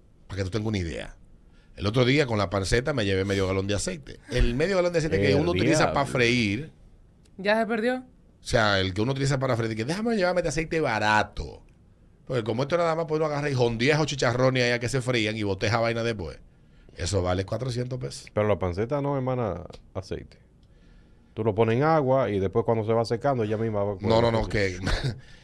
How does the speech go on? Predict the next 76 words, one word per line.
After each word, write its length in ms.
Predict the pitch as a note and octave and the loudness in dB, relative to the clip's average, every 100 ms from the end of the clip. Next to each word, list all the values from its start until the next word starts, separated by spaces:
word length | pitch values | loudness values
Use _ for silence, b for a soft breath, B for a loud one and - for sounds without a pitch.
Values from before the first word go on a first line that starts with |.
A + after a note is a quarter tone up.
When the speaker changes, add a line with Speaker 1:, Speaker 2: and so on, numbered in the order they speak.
| b | b
Speaker 1:
eso 200 | G2 F#2 | -6 -4
es 40 | B2 | 0
para 120 | A#2+ | 0
los 100 | G#2+ | 2
campos 340 | A2 G#2 G2 | 0 0 -2
que 60 | F#2+ | 0
queda 140 | G2 | 0
bien. 180 | F#2+ F#2+ | 0 0
A 80 | F#2+ | 0
mí 100 | G#2 | 2
esa 220 | A2+ A#2+ | 2 2
vaina, 300 | G#2+ A2 G#2+ | 2 2 2
eso 180 | G2 - | 0 0
es 60 | - | 6
con 180 | D#4+ A2+ | 6 8
Speaker 2:
<laughs> 40 | |
Speaker 1:
leña, 320 | A#2+ A#2+ G2+ | 8 6 2
con 180 | F#2+ G2 | 0 0
do-, 140 | A2+ | -2
do-, 260 | A2+ G#2+ G2 | -2 -8 -4
con 240 | A2 G#2+ G#2 | -2 0 2
dos 400 | B2+ C#3+ C3 A#2+ | 4 4 2 0
quintales 460 | A#2+ A2 A#2 A#2 | -4 0 2 4
de 0 | A2 | 2
leña, 160 | A2 G2 | 2 0
que 80 | G2 | -2
eso 140 | G2 | -2
queda 220 | G2+ G2 | 0 0
bien. 240 | F#2 F#2 A#2 | 0 -2 -2
Speaker 3:
Y 80 | |
un 80 | E3+ | -4
caldero 500 | F3 D#3+ D#3 D3 D3 | -2 0 0 0 2
de 80 | D3+ | 2
Speaker 1:
Y 20 | |
un 40 | A2+ | 4
Speaker 3:
eso, 80 | A#2+ | 6
Speaker 1:
calderazo, 460 | A#2 A2 G#2+ - | 6 6 6 6
eso, 100 | F#2+ | 6
Speaker 3:
topiendo 280 | A2+ - C#3+ | 6 8 6
Speaker 1:
eso 160 | C#3+ D3 | 6 4
Speaker 3:
por 100 | C3 | 4
Speaker 1:
en 40 | A#2 | 4
Speaker 3:
afuera. 140 | C3+ | 6
Speaker 1:
estufa 340 | C#3+ C3 B2 | 4 4 2
no 260 | A#2 B2 - | 6 4 6
queda 220 | A#2+ A2 | 4 6
igual. 460 | G2 E2+ D#2 D2 D#2 - | 6 4 0 -4 -8 -12
Speaker 2:
Es 0 | D#2 D#2+ | -8 -6
verdad, 280 | D#2 D#2 D#2+ | -8 -12 -14
sí. 200 | D#2+ D#2+ | -14 -8
Speaker 1:
Eso 400 | G2 G2+ B2+ A2 | -2 0 2 2
es, 140 | A#2 A#2+ | 2 2
eso 200 | A2+ C#3 | 0 0
hay 60 | |
que 60 | C#3 | 0
hacerlo 320 | - B2+ C3 | 2 2 2
como 220 | A#2+ G#2+ | 0 -2
manda 260 | G#2 A#2+ A2+ | -2 0 0
la 60 | |
estufa. 340 | F#2 D2+ C2 C#2+ | -2 -6 -10 -8
Un 120 | G#2 | 2
galón 300 | A#2 A2+ A#2 | 2 2 0
de 120 | A#2 | 0
aceite, 480 | A#2+ E3 E3 D#3+ C3 | 0 2 2 2 -2
usted 140 | G2+ G2 | -4 -4
jonda 200 | G#2+ G#2 | -2 -6
el 80 | |
chicharrón 440 | G2+ G2 G2+ A2 A#2 | -6 -4 -2 -2 -2
ahí 160 | C3 D3 | -4 -2
con 80 | A2+ | -4
el 40 | |
aceite 200 | G#2 G#2+ | -4 -4
caliente 340 | A#2+ D#3 D3 | -4 -4 -2
y 20 | G#2 | 0
se 120 | F#2+ | 0
fríe 440 | B2 D#3+ D3+ C#3+ | 0 0 -2 -4